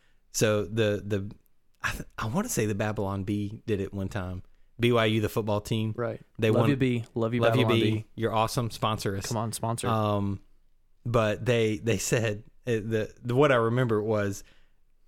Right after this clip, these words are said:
Speaker 1: the B Y U team was using the seer stone to interpret the other team's playbook so they could know what <laughs> call,
Speaker 2: That's
Speaker 1: what plays they
Speaker 2: awesome.
Speaker 1: were calling.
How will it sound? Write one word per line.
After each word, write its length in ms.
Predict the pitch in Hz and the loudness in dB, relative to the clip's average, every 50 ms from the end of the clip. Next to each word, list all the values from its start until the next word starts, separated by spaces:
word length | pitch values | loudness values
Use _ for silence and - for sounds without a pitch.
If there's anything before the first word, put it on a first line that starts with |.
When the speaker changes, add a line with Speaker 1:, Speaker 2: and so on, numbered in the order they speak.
| _ - | _ -6
Speaker 1:
the 300 | 117 110 110 107 104 101 95 | 0 2 2 2 2 2 2
B 140 | 120 131 | 2 2
Y 140 | 131 127 120 117 | 4 4 2 2
U 160 | 120 120 117 | 2 2 0
team 220 | - - 123 120 117 | 0 0 0 2 2
was 180 | 110 104 110 | 0 2 2
using 280 | 117 117 110 123 113 104 | 2 2 2 2 2 0
the 80 | 101 | 0
seer 260 | - - - 110 110 104 | 0 0 0 0 -2 -2
stone 480 | - - 123 120 120 123 123 123 123 - | 0 0 0 0 2 0 0 -2 -4 -2
to 140 | - 139 123 107 | 0 2 2 2
interpret 440 | 101 - - 113 107 - 120 107 | 2 2 2 2 2 2 0 0
the 160 | - 113 101 - | 0 -2 -2 0
other 220 | 117 113 113 117 | 0 0 0 0
team's 320 | 104 - 131 113 110 110 - | 0 0 0 0 0 0 -2
playbook 480 | - - 110 110 113 120 120 127 123 - | -2 0 0 2 4 4 2 2 0 0
so 100 | - 127 | 0 2
they 120 | 120 127 127 | 2 2 4
could 160 | - 135 113 | 2 2 4
know 120 | 131 156 143 | 4 4 4
what 180 | 139 147 - | 4 2 2
<laughs> 20 | - | 0
call, 480 | - - - - - - - 202 - | -4 -4 -6 -16 -4 2 2 2 2
Speaker 2:
That's 180 | - - 107 143 | 2 2 4 6
Speaker 1:
what 160 | 185 185 196 | 6 6 6
plays 280 | - - 175 151 165 160 | 4 2 4 4 4 4
they 60 | 160 | 6
Speaker 2:
awesome. 140 | 165 156 151 | 6 4 4
Speaker 1:
were 120 | 170 160 | 4 2
calling. 420 | 151 - 170 156 160 - - 202 | 0 0 0 -2 -2 -2 -2 -4